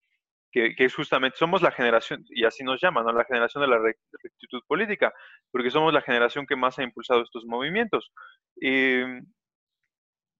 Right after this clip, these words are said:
y, y esa es la gran tragedia, que hemos perdido esa capacidad de, de ver el valor simbólico de las cosas, ¿no? Que una, una estatua o una pintura o un discurso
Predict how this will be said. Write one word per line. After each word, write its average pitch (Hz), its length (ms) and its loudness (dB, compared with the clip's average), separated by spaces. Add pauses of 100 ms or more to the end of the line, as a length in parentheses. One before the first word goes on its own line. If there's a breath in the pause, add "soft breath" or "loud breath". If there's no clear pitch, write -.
(600)
y, 165 280 -6
y 160 60 6
esa 170 120 4
es 185 60 6
la 180 60 6
gran 170 120 4
tragedia, 180 280 6
que 170 80 4
hemos 175 180 -2
perdido 165 560 2 (420)
esa 147 240 0
capacidad 131 720 2 (180)
de, 117 440 0
de 113 140 -6
ver 127 160 4
el 131 100 2
valor 120 300 2
simbólico 117 520 -6
de 113 80 -6
las - 160 -12
cosas, - 380 -20
¿no? 123 200 -8 (540 soft breath)
Que 117 240 2
una, 131 880 0 (760)
una 147 220 0
estatua 127 640 4
o 110 340 0
una 135 240 0
pintura 120 720 0 (320 loud breath)
o 113 220 0
un 139 200 -4
discurso 135 840 -4